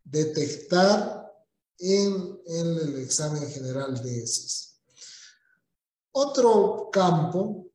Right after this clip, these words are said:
muy importante es lo que es, corresponde a la sangre oculta en heces. Muchas veces nosotros nos hemos,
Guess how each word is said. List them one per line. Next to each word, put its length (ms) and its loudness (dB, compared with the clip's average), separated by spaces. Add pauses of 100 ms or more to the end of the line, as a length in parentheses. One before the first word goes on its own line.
(1120)
muy 240 4
importante 800 0 (180)
es 140 -6
lo 160 -6
que 100 -8
es, 360 -4
corresponde 680 -2
a 120 -2
la 120 -4
sangre 600 2
oculta 640 -4
en 120 -8
heces. 840 -4 (680)
Muchas 440 2
veces 680 2
nosotros 480 -6
nos 180 -8
hemos, 680 -6